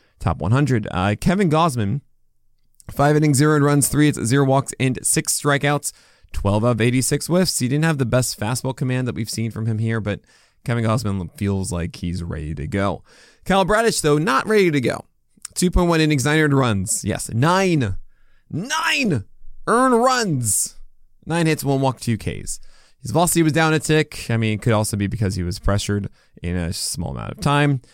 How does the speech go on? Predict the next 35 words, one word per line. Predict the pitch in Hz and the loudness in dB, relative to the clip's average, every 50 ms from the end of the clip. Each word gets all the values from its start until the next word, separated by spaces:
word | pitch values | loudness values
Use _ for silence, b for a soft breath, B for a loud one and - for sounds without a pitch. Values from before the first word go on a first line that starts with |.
| b b b b b - | b b b b b -2
Only | - 156 160 160 | 0 2 2 2
two | 143 - - 151 135 127 | 2 2 2 2 2 2
out | 139 131 | 2 0
of | 117 - | 0 -2
twenty-three | - - 117 110 101 87 - - 69 - | -4 -2 -2 -2 -2 -4 -6 -8 -10 -10
breaker | - - 113 120 135 - - 127 | -8 -6 -2 -2 -2 0 0 0
whiffs. | 117 113 123 123 - - - | 0 2 0 0 0 0 0
I, | - 147 151 | 2 2 4
uh, | 151 143 143 139 - | 4 4 4 2 2
I, | - 143 147 | 2 2 2
of | 139 - | 0 0
course, | - - 226 226 - | 2 2 2 2 2
D | 139 147 127 135 139 139 | 0 0 0 2 2 2
M'd | 139 131 123 - | 2 2 0 -2
Fast | - - - - - - - - - - - _ _ _ _ - _ _ _ _ _ _ _ | -4 -6 -6 -6 -4 -6 -6 -8 -8 -12 -20 _ _ _ _ -20 _ _ _ _ _ _ _
and | - 107 104 | -6 -4 -2
just | 101 110 - | -2 -2 0
showed | - 170 165 143 | 2 2 2 2
him | 123 | 2
the | 107 | 0
box | 90 92 82 82 - - | -2 -4 -4 -6 -8 -8
score | - - 95 95 98 | -6 -4 -2 -2 0
and | 95 92 95 95 - b b b b b b b b b b | 0 -2 -4 -6 -8 b b b b b b b b b b
quickly | - 165 175 160 - 160 151 | 2 2 2 4 4 2 2
became | 127 131 104 135 127 123 | 2 2 0 0 0 2
a | 123 | 2
whole | 120 123 120 120 | 2 2 2 0
thing. | - - 123 117 | 0 0 0 2
Like, | 113 110 104 - | 2 2 0 0
"Why | 117 147 147 | 0 0 2
are | 151 | 2
you | 156 151 147 135 | 2 2 2 2
showing | - 151 135 120 107 | 2 2 2 2 0
me | 104 | -2
this? | 85 80 67 67 - - - | -6 -8 -10 -12 -12 -14 -12